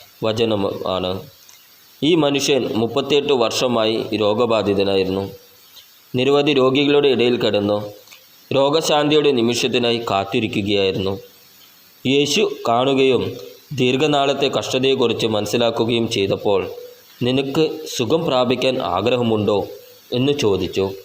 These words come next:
ഈ ചോദ്യം ശാരീരിക സൗഖ്യമാക്കാനുള്ള മനുഷ്യൻ്റെ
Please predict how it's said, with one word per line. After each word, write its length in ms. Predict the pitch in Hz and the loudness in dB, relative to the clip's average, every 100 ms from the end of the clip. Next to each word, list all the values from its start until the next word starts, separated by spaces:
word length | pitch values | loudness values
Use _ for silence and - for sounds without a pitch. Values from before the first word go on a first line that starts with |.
| - - - - - - 139 | -20 -20 -20 -20 -20 -8 -2
ഈ 140 | 180 | -2
ചോദ്യം 580 | - 135 131 131 127 135 | 2 2 2 0 0 -4
ശാരീരിക 540 | - 113 123 143 143 | 0 0 2 2 2
സൗഖ്യമാക്കാനുള്ള 1200 | 147 117 117 127 120 113 131 127 120 117 117 113 - - - - - | 2 0 0 0 0 0 0 0 2 2 0 -2 -10 -14 -20 -12 -2
മനുഷ്യൻ്റെ 800 | 113 117 113 135 131 127 127 - | 0 0 0 0 2 2 0 -6